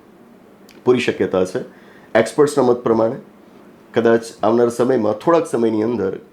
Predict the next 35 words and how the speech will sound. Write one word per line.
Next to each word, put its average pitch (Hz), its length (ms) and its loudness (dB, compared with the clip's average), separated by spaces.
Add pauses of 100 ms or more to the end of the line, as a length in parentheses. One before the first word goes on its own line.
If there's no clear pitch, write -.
(180)
એક 135 180 0
ડોલર 123 220 4
બરાબર 120 340 0
નેવું 120 280 2
બાણું 120 240 2
રૂપિયા 120 260 -2
થઈ 113 200 -4
જાય 156 180 -2
ને - 80 -10
તો - 140 -4
પણ 127 140 -4
નવાઈની 107 280 -2
વાત 95 280 -6
નથી. - 240 -8 (680)
એક 135 160 2
ડોલર 120 220 4
બરાબર 113 280 0
કદાચ 110 320 -2
નેવું 123 200 2
બાણું 120 180 2
રૂપિયા 110 240 -2
થઈ 107 140 -6
જાય 135 140 -4
ને 107 60 -6
તોય 110 220 -2
પણ 110 220 -4 (120)
નવાઈની 104 280 0
વાત 98 240 -2
નથી, 110 220 -2
એવું 110 100 4
એક્સપર્ટ્સ - 420 -2
માને 104 240 -2
છે. - 160 -10 (1000)
તો 143 440 6
આ 139 220 6